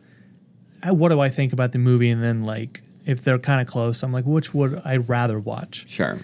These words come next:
Speaker 1: So, so number seven, Suicide Squad. Number six, Justice League. Number, um,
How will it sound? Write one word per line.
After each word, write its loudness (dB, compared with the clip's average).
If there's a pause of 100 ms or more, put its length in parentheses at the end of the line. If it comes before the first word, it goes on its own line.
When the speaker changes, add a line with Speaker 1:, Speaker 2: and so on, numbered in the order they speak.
Speaker 1:
So, 2 (240)
so 2
number 4
seven, 0
Suicide 2
Squad. -4 (460)
Number 4
six, -2 (580)
Justice -4
League. -6 (880)
Number, 0
um, -6